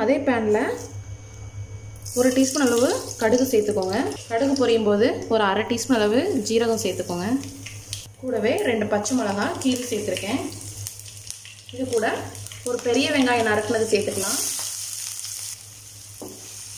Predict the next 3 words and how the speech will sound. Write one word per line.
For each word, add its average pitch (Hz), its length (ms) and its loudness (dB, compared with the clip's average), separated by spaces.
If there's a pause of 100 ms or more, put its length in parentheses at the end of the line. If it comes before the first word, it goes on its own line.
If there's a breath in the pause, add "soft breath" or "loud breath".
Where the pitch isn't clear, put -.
(1900)
எல்லாம் 220 240 -6
சேர்த்து 214 280 -8
நல்லா 202 140 0